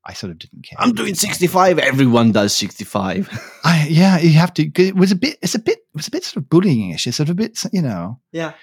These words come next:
Speaker 2: yeah.
Speaker 1: Yeah,
Speaker 2: I find
Speaker 1: and
Speaker 2: it
Speaker 1: like,
Speaker 2: very
Speaker 1: um,
Speaker 2: annoying when, uh, when, uh, when you're driving and everyone slows down because they've seen a police car.
Speaker 1: Yeah,
Speaker 2: Like,
Speaker 1: yeah.
Speaker 2: get over it. <laughs>
Speaker 1: It's just,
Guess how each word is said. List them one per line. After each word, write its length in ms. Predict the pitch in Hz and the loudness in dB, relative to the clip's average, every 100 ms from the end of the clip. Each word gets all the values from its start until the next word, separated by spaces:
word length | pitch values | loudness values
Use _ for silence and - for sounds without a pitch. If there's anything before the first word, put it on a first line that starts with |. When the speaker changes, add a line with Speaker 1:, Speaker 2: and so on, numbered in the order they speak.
| _ _ | _ _
Speaker 2:
yeah. 240 | 143 139 139 | -16 -14 -6
Speaker 1:
Yeah, 460 | 127 123 113 104 104 | -2 0 0 -4 -8
Speaker 2:
I 40 | |
find 260 | 131 143 135 | -8 -4 -2
Speaker 1:
and 20 | |
Speaker 2:
it 20 | 123 | 0
Speaker 1:
like, 120 | 117 | -2
Speaker 2:
very 140 | 135 | -2
Speaker 1:
um, 80 | 120 | -2
Speaker 2:
annoying 360 | 110 127 123 113 | -2 -2 -8 -8
when, 280 | 113 113 113 | -10 -10 -12
uh, 220 | 107 104 | -14 -16
when, 400 | 123 117 110 110 | -12 -10 -10 -12
uh, 360 | - - - - - | -14 -20 -20 -20 -12
when 160 | 113 | -10
you're 100 | 113 | -8
driving 500 | 107 127 107 107 104 | -10 -8 -8 -8 -8
and 80 | 113 | -10
everyone 320 | 117 113 107 107 | -8 -8 -10 -10
slows 280 | 123 107 | -8 -8
down 220 | 107 113 110 | -8 -8 -8
because 280 | 107 107 | -10 -12
they've 140 | 107 101 | -12 -12
seen 180 | - 107 | -14 -12
a 40 | |
police 320 | - 110 113 | -12 -12 -14
car. 280 | - - 76 _ _ _ _ _ _ _ | -18 -20 -20 _ _ _ _ _ _ _
Speaker 1:
Yeah, 380 | 147 160 151 113 - _ 156 | 0 2 0 -4 -10 _ -2
Speaker 2:
Like, 100 | 143 | 0
Speaker 1:
yeah. 120 | 139 | 2
Speaker 2:
get 60 | 113 | 0
over 220 | 311 285 | -2 0
it. 300 | 127 104 - - | -2 -4 -14 -20
<laughs> 40 | _ _ _ _ _ - | _ _ _ _ _ -4
Speaker 1:
It's 160 | 151 - | -2 0
just, 320 | 175 147 | 0 0